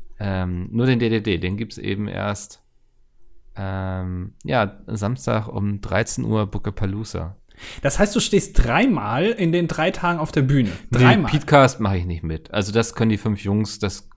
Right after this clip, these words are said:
Speaker 1: schaffen die für sich, glaub ich. Da muss ich jetzt nicht auch noch mit rumtouren.
Speaker 2: Ach so, okay. Aber d-, aber du bist ja der, der Schirmherr. Die, die werden dich ja wahrscheinlich mal auf die Bühne holen.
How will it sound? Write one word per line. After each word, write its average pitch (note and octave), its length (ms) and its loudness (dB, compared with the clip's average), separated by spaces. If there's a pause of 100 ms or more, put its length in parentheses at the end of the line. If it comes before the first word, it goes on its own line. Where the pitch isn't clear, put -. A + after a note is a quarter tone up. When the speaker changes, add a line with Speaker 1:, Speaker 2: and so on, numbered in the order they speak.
(100)
Speaker 1:
schaffen G#2+ 260 -4
die F#2+ 100 -2
für - 160 -6
sich, G2 220 -6
glaub F#2 300 -4
ich. F#2 200 -10 (560)
Da F#2 120 -8
muss F#2+ 180 -4
ich F#2+ 100 -6
jetzt F#2+ 180 -6
nicht F#2+ 120 -4
auch F2+ 80 -6
noch F#2+ 100 -4
mit F#2 220 -6
rumtouren. F2+ 480 -8 (420)
Speaker 2:
Ach C3+ 140 -2
so, C3+ 180 -2
okay. G#2 320 -8 (140)
Aber C#3 260 2
d-, - 140 0
aber B2+ 120 -4
du C3+ 120 0
bist C#3+ 180 0
ja D3 60 4
der, B2 140 2
der A2 100 2
Schirmherr. C3+ 560 2
Die, G2+ 120 -4
die A#2+ 120 -2
werden B2 140 2
dich C3 100 2
ja A#2+ 140 2
wahrscheinlich A#2 280 0
mal A2+ 100 0
auf G#2 60 0
die - 100 -2
Bühne C3+ 300 2
holen. F2 340 -8